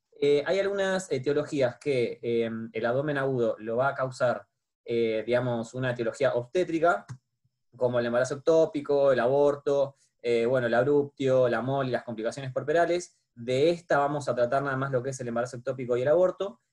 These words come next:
Después yo le dejo en diapositivas ocultas, em, para que vean, eh, las otras, menos la de la mola, porque la mola es frecuente, así que vamos a charlar un poquito. Eh, y en cuanto a lo que es abdomen agudo de etiología no obstétrica,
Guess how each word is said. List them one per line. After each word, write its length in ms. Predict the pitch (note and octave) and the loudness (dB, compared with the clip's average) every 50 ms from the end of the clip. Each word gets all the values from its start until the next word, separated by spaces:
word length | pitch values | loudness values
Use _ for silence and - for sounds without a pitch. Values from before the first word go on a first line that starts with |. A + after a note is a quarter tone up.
| _ _ | _ _
Después 400 | - C3 B2+ B2+ - D3+ - - | -4 -4 -2 0 -2 -2 0 0
yo 80 | D#3 C#3 | 0 0
le 100 | C#3 C#3 | 2 2
dejo 400 | D3 D#3 D3+ - D#3+ D3+ D3 - | 2 2 2 2 2 2 2 2
en 220 | C3 B2+ B2 B2 | 2 0 0 0
diapositivas 640 | A#2+ A#2+ A#2 A#2 A#2+ A2+ - A#2 B2+ C#3 C#3+ C3+ C3+ - | 0 -2 -2 -2 -2 -6 -8 -6 -4 -2 -2 -2 -2 -4
ocultas, 640 | B2 B2+ D3+ D#3 D3 C#3 D3+ D#3 D#3+ F3+ - - _ _ _ _ _ _ _ _ | -4 -2 -2 -2 -2 0 0 -2 -2 -2 -6 -14 _ _ _ _ _ _ _ _
em, 720 | - B2 A#2+ A#2 A#2 A#2 A2+ A2 A2+ A2 A2 A2 A2 G#2+ - | -4 0 2 2 2 2 0 -2 -4 -6 -8 -8 -10 -10 -8
para 240 | - G2 A2+ A2 - | -6 -4 -4 -4 -4
que 140 | - A#2 | -2 -2
vean, 540 | A#2 B2+ C3+ C#3 C3 B2+ B2 A#2 A2+ A2 G#2+ - | 0 2 2 2 0 0 -2 -4 -4 -6 -8 -8
eh, 160 | G#2+ G#2+ G#2+ | -8 -6 -6
las 180 | A2 G#2+ - | -6 -6 -4
otras, 380 | D3 C#3+ C#3+ C#3+ D3+ D3+ D3+ - | -4 -4 0 2 0 0 0 -2
menos 240 | A#2+ B2 C3 C3 B2 | -4 -6 -6 -4 -4
la 120 | B2 A2+ | -4 -4
de 40 | - | -4
la 80 | A2+ A2+ | -4 -6
mola, 380 | B2 C3 C3+ C#3 C#3+ A#2+ - | -6 -4 -2 -2 -2 -2 -2
porque 180 | - A2 G#2 G2+ | -6 -10 -12 -12
la 100 | G#2 G#2 | -12 -8
mola 220 | A2+ A#2+ A#2 A#2+ | -4 -2 0 0
es 140 | A#2+ - - | -2 -2 -8
frecuente, 480 | - - A#2 G#2+ B2 B2+ C3 C3+ C3 C3 | -10 -10 -6 -2 0 0 0 0 -2 -4
así 180 | A#2 - A2+ | -4 -4 -6
que 60 | A#2 | -6
vamos 240 | A2+ A#2 A#2+ A#2 - | -4 -4 -6 -8 -10
a 20 | A2+ | -12
charlar 300 | - A2+ A2+ A#2+ B2+ B2 | -10 -6 -4 -4 -4 -4
un 60 | A#2 | -4
poquito. 420 | B2 B2 C3+ D3 D3 E3 F#3 - _ _ _ _ _ _ - - _ _ _ _ _ _ _ _ _ | -4 -4 -4 -4 -4 -4 -6 -6 _ _ _ _ _ _ -20 -20 _ _ _ _ _ _ _ _ _
Eh, 340 | - D#3 D#3 D#3+ D#3+ D#3+ - - | -2 0 0 2 2 0 0 0
y 120 | D#3 D#3 | -2 -2
en 160 | D#3+ D#3+ D#3 | -2 -2 0
cuanto 260 | - D#3+ E3 D#3+ E3 | 0 0 0 2 2
a 40 | D#3+ | 2
lo 100 | D#3+ E3 E3 | 2 2 2
que 100 | G3 G#3+ | 0 0
es 140 | G#3+ - | -2 0
abdomen 360 | D#3+ D3+ D3 D#3 F3+ F#3+ F#3+ F#3 | 0 0 0 0 -2 -2 -2 -2
agudo 500 | F3 F3+ F#3 F#3+ F#3+ F#3+ G3 F#3+ - - | 0 0 0 0 0 0 0 -2 -2 -4
de 260 | B2+ B2 C3 C3 - C3 | -6 -6 -4 -4 -4 -4
etiología 540 | B2+ C3+ C3 C3+ B2+ - D3 C#3 B2 A2+ | -6 -4 -6 -6 -6 -4 -2 -2 -2 -2
no 300 | A#2+ C#3+ E3+ G3+ G3+ F3+ | -2 -4 -4 -4 -2 -4
obstétrica, 720 | E3+ E3 - _ F#3 F3+ E3+ D#3+ D3 C3+ D3 D3+ E3+ F#3+ - | -4 -6 -6 _ -2 0 0 -2 -2 0 2 2 2 0 -4